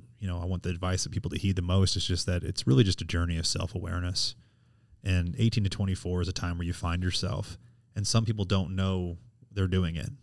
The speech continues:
when they're doing it. You know what I mean? And so the more self-aware you become, the more growth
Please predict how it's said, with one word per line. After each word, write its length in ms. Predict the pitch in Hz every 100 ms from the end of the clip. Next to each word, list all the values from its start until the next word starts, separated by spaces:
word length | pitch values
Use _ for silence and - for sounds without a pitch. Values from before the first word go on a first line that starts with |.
| _
when 120 | - 90
they're 80 |
doing 320 | 85 87 85 107
it. 120 | 131 -
You 120 | 104
know 80 | 98
what 100 | 95
I 40 | 90
mean? 300 | 90 92 92 - _ _ _ _ -
And 120 | 98
so 440 | - 98 92 87 104 - - _ -
the 80 | 107
more 180 | 107 120
self-aware 580 | - 107 101 98 98 98
you 120 | 90
become, 460 | 85 - 104 98 92
the 60 | 90
more 240 | 90 87
growth 600 | 85 90 90 87 -